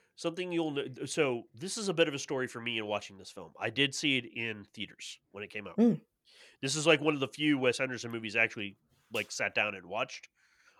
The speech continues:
Speaker 1: um, in the theaters. And my story behind that is, it was the f-, one of the few movies I remember sitting down and watching it and going, "Oh, I know what he's doing." When he started going between the different aspect ratios, between the different times,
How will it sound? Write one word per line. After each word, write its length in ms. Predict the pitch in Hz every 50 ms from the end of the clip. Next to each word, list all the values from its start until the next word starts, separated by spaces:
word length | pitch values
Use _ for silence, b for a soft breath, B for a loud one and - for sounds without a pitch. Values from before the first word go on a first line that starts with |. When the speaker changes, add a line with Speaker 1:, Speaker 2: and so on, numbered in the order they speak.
| _ _ -
Speaker 1:
um, 340 | 113 113 110 104 101 98 - -
in 140 | 135 127 110
the 60 | 107
theaters. 480 | - 135 120 120 147 165 196 - - - _ _ _ _ _ _ - - - _ _ _ _ _ _ _ _ _ _ -
And 320 | 135 131 123 117 110 113 - -
my 160 | 120 123 120
story 400 | - - - - 233 269 254 220
behind 400 | 165 123 110 127 117 107 104 104
that 180 | 104 104 113 - -
is, 340 | 113 110 107 110 104 - - _ _ _ _ -
it 80 | 135 131
was 180 | 123 127 110
the 80 | - 127
f-, 160 | - - - -
one 160 | 143 160 165
of 60 | 135
the 60 | 113 -
few 320 | - - - 185 220 240
movies 420 | 233 233 175 131 113 110 107 -
I 60 | 110 113
remember 420 | 151 190 202 185 147 110 110 104
sitting 340 | - - - - 147 151 135
down 220 | 123 104 101 104 101
and 100 | 90 -
watching 360 | 101 110 113 - - 90 -
it 160 | 95 90 87 _
and 60 | -
going, 240 | - 92 92 90 90 85 _ _ _ _ _ _ _ _ _ _ _ _ _ _ _ _ _ _ _ _ _ -
"Oh, 280 | 165 202 165 110 - - -
I 140 | 147 196 202
know 140 | 165 143
what 140 | 127 123 120
he's 160 | 117 113 110
doing." 300 | 107 - - 175 110 - - _ _ _ _ _ _ _ _ _ _ _ _ _ _ _ _ -
When 240 | 117 127 147 147
he 100 | 151 151 139
started 360 | - - 156 170 180 208 180
going 260 | 170 170 165 165 160
between 280 | 156 143 - - 143 131
the 60 | 120
different 280 | 110 127 - 120 107 -
aspect 380 | - 151 165 - - 147 - -
ratios, 420 | 104 95 95 - - 107 101 98 -
between 300 | - 113 - 131 123 110
the 60 | 101
different 260 | 98 110 - - _ -
times, 600 | - - 170 - 165 113 95 95 101 - -